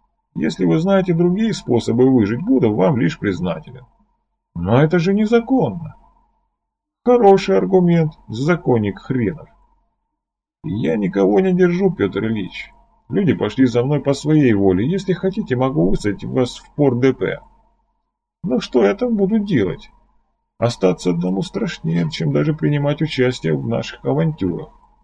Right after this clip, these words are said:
«Что захотите? Вы же сами упрекаете, что я не прибегаю к вашим советам и никак не можете решить, чем заняться самому. Нелогично, Пётр Ильич».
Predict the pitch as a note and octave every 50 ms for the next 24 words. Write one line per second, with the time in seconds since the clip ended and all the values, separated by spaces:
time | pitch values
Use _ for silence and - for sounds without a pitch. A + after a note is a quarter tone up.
0 | _ _ _ _ _ _ _ _ _ _ _ _ _ _ _ _ _ - - -
1 | - - G3 F3+ F3+ E3+ E3+ F#3 F3+ F3 - G#2+ F2+ - - A#2 C#3+ F#3 G3+ G#3
2 | G3 F#3+ - A3 G#3+ D#3 B2+ A2+ G#2 A#2 B2+ A#2+ A#2+ C3 B2+ B2 A2+ A2+ G#2+ -
3 | - A#2 A#2 A#2 A#2 A2+ A2+ A#2+ B2+ A#2+ B2+ B2 A#2+ A#2+ A2+ G#2 - B2 B2 A2+
4 | - - A2+ G#2+ - C3 C3+ D3+ E3+ E3 - A2+ G#2+ G#2 G#2+ A2+ A2 - D3 C#3
5 | - A2+ A#2 B2 C3+ D3 C#3 B2+ - A#2+ A#2 A#2+ A#2 - E3+ E3+ D#3+ - - -
6 | C#3+ C#3 C3 C3 C#3 C3 B2+ C3+ C3 - - - - C#3 C3 C#3 C3 A#2 F#2+ E2+
7 | E2 - - - - _ _ _ _ - A2 B2 D3 F3 G3 A3+ B3+ G#3+ F3 F#3+
8 | A3 G#3+ - - A3 E3+ D3 - - A#2 G2 A2 A2+ B2 B2 A2 F2+ - - -
9 | -